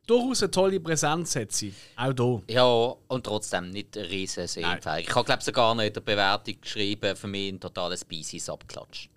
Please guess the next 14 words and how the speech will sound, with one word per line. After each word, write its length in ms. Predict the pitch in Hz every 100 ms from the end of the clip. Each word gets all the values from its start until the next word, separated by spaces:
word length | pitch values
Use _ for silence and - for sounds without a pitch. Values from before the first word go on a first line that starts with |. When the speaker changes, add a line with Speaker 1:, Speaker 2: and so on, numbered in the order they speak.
| _ _ -
Speaker 1:
Ja, 140 | 131 - _
das 80 | -
stimmt. 240 | - 85 78
Speaker 2:
Ja. 100 | 76 _ - - -
Ähm, 460 | 117 123 123 123 135
Speaker 1:
Next. 500 | 160 - - - -
Speaker 2:
kommen 200 | 196 233
wir 40 |
zum 140 | 247 180
nächsten 260 | 226 -
Film, 340 | 175 202 233 330
der 80 | -
Film 320 | - 180 175 - - _
Barry. 420 | 117 117 180 220